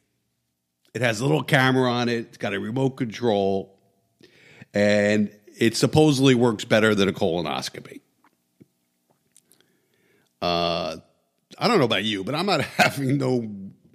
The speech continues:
spider-like robot crawling up my butt.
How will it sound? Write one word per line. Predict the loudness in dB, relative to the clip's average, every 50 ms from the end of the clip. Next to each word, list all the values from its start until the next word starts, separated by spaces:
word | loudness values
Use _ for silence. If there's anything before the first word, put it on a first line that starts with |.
| _ _ _ _ _ _
spider-like | -10 -10 0 2 4 4 6 4 4 4 4 2 0 0
robot | 0 0 0 2 0 -2 -4 -4 -2
crawling | 0 2 2 2 2 0
up | -2 -4
my | -6 -6 -8
butt. | -6 -6 -8 -8 -8 -10